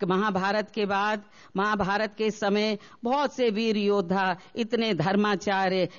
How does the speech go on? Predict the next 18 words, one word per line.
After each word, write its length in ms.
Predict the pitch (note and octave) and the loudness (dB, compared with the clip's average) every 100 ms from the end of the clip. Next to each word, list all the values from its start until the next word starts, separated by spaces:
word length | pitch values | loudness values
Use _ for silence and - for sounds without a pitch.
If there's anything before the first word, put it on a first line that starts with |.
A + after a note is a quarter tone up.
| - | -4
इतने 380 | A#3+ A3+ A3 F3+ | -2 0 0 0
देश 380 | G3 G#3+ G3 | 2 0 0
प्रेमी 600 | - G3 G3 G3 G3 F#3 F#3 - - - | -2 0 2 4 4 2 0 -12 -16 -4
और 200 | G3 F#3 | -2 -2
पढ़े 340 | F#3 G#3+ C4 | 0 0 2
लिखे 340 | G#3+ F#3+ G#3 F#3+ | 0 -2 0 0
लोग, 520 | F#3 F#3+ E3+ - - - | 2 2 0 -2 -10 0
उन्होंने, 420 | G3 G3 F#3+ F3+ E3+ | 2 4 4 2 0
वीर 300 | F3+ A#3 G3 | 0 2 2
योद्धा 480 | F3+ G#3+ F#3 G3+ F#3+ | 2 2 2 0 2
थे, 200 | F#3+ F3+ | 2 2
वो 360 | D#3 - - F3+ | -2 -6 0 0
सब 340 | F#3 D4+ D#4 | 0 -2 2
मारे 380 | G#3+ G3 F#3+ F#3 | 2 2 0 0
गए 320 | F3 E3+ E3 - - | 2 2 0 -2 -6
और 180 | F#3+ F#3 | 0 0
जो 160 | E3+ D#3+ | 2 0
बचे 500 | F#3 G3+ G#3+ F#3 | 0 0 2 2